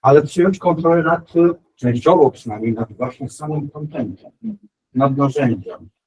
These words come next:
nad komunikatorem. Podejść do tego w sposób bardziej racjonalny i realny przede wszystkim.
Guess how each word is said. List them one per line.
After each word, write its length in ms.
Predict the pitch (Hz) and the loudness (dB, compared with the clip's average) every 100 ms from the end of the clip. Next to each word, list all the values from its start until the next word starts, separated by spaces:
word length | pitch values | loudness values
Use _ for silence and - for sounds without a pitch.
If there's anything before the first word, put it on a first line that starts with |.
| _ | _
nad 200 | 127 - | -8 -8
komunikatorem. 1040 | - 151 147 151 147 143 - 135 104 95 - _ _ _ _ | 2 4 6 4 2 -4 0 0 0 -2 -12 _ _ _ _
Podejść 300 | 170 202 214 | 2 4 6
do 80 | 185 | 4
tego 240 | 202 190 | 2 0
w 60 | 185 | -2
sposób 320 | - 185 156 | -6 -10 -4
bardziej 300 | 143 170 175 | 0 2 2
racjonalny 580 | 175 - 151 151 165 151 | 0 -2 2 4 4 4
i 160 | 135 107 | 0 -2
realny 520 | 107 120 156 127 104 | 2 4 6 4 0
przede 280 | - 101 - | -10 -12 -14
wszystkim. 560 | - 104 - _ 262 | -20 -20 -20 _ -20